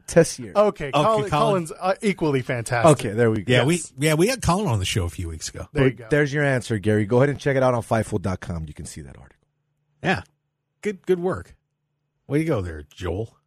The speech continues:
Speaker 1: And I do, I gotta put this one out here, man. Uh, Daniel's been with us throughout the whole show today. We greatly appreciate you chiming in and giving us your comments. He says this is a fun pro wrestling show. We greatly appreciate that. He said he hopes that the Peacock Ted series references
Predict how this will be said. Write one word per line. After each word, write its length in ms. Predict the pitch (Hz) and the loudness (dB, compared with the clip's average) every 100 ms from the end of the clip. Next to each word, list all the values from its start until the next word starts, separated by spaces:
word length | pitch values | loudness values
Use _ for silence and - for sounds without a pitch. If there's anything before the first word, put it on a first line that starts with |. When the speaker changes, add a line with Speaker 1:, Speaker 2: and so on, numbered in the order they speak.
| _ _ _ _ | _ _ _ _
Speaker 1:
And 160 | 127 147 | 2 4
I 100 | 165 | 4
do, 180 | 233 | 2
I 80 | 311 | 0
gotta 180 | 262 269 | 0 0
put 160 | 214 190 | 0 0
this 180 | 175 | 0
one 140 | 143 135 | 0 2
out 140 | 123 | 2
here, 120 | 117 | 2
man. 440 | 113 117 120 120 123 | 2 2 2 0 -4
Uh, 180 | 127 120 | -4 -4
Daniel's 440 | 107 143 170 165 | 0 0 2 0
been 160 | 135 139 | 0 0
with 100 | 139 | 0
us 80 | 131 | 0
throughout 260 | 123 123 | 0 0
the 60 | 113 | 2
whole 140 | 123 | 0
show 180 | - 120 | 2 0
today. 220 | - 113 | 2 0
We 100 | 107 | 2
greatly 280 | 95 113 110 | 2 2 2
appreciate 440 | 98 107 - 101 | 0 -2 -2 -4
you 60 | 90 | -4
chiming 300 | 107 101 98 | -2 0 2
in 40 | |
and 80 | 98 | 0
giving 180 | 98 98 | 0 -2
us 120 | 101 | -2
your 80 | 101 | -4
comments. 380 | - 110 110 104 - - _ - | -4 -2 -2 -4 -10 -20 _ -6
He 60 | |
says 220 | 107 113 | 4 4
this 80 | 107 | 4
is 160 | 104 104 | -2 -4
a 40 | |
fun 300 | - 123 135 | -2 0 0
pro 240 | - 127 123 | 0 0 2
wrestling 440 | 117 120 - 120 | 2 -2 -2 -4
show. 220 | - 123 | 2 2
We 120 | 180 107 | 2 -2
greatly 320 | 104 95 90 | -2 -2 -2
appreciate 520 | - 98 - 95 - | -6 -8 -4 -4 0
that. 200 | 110 123 _ _ - | -2 -2 _ _ -12
He 80 | 110 | -2
said 180 | 127 | 0
he 60 | 117 | 4
hopes 180 | 139 - | 4 4
that 120 | 139 | 0
the 60 | - | 0
Peacock 640 | - 170 - - 185 175 - | 0 -4 -4 2 4 4 0
Ted 220 | 165 165 | 0 0
series 420 | - 190 160 147 | -2 0 2 2
references 580 | 143 123 143 120 143 127 | 2 0 -4 0 0 0